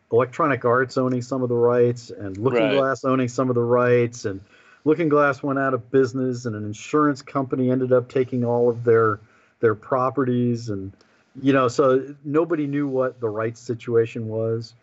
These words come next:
Speaker 1: And then, uh, a couple things happened. I, by the way, I'm not gonna claim to be a lawyer, so I could be getting a lot of things wrong here.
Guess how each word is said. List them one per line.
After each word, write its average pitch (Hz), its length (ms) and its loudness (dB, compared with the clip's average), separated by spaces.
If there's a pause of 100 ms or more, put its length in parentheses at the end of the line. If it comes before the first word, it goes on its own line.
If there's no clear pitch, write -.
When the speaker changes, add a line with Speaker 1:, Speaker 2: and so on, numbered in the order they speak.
(360)
Speaker 1:
And 131 140 0
then, 135 460 2
uh, 113 480 0
a 117 60 -6
couple 160 260 -4
things 113 180 -4
happened. 120 280 -2
I, 135 120 0 (200)
by 175 140 2
the 165 60 4
way, 143 120 4
I'm 123 120 -4
not 147 160 -2
gonna 143 120 -8
claim 131 280 -6
to 113 60 -10
be 113 100 -8
a 104 80 -4
lawyer, 101 440 -4
so 107 220 -4
I 107 60 -2
could 127 180 -4
be 120 100 -4
getting 110 300 0
a 95 60 -6
lot 117 340 0
of 113 120 -2
things 110 300 -8
wrong 107 260 -6
here. 101 280 -8